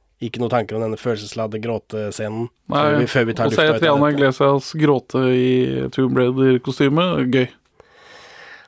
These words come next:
Speaker 1: Så blir de tilsynelatende venner da, for jenter må ta vare på hverandre.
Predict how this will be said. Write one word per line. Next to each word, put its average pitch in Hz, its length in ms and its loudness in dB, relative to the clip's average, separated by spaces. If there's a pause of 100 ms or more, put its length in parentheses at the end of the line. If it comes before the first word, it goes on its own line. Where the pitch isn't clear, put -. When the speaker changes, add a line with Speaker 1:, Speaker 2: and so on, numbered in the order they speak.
(200)
Speaker 1:
Så 190 200 2 (100)
blir 147 140 4
de - 20 2
tilsynelatende 127 640 0
venner 113 300 0
da, 127 80 0
for - 240 -8
jenter 117 260 -2
må 110 140 -6
ta 113 80 -10
vare 143 320 0
på 139 80 -8
hverandre. 139 420 -4